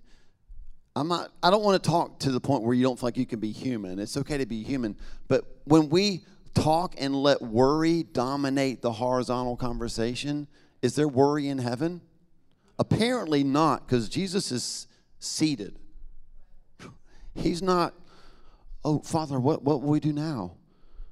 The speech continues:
I, I don't, I don't know what to do with the gathering. Like,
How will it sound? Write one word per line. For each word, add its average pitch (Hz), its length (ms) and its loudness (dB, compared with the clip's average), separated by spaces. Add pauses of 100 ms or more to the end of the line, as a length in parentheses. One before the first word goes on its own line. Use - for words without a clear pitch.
(280)
I, - 60 -2 (260)
I 143 80 0
don't, 151 160 0 (560)
I 139 60 -4
don't 165 100 -2
know 160 60 2
what 151 80 -2
to 151 80 -6
do 160 100 2
with 156 100 0
the 156 60 -2
gathering. 151 580 0
Like, 120 180 -6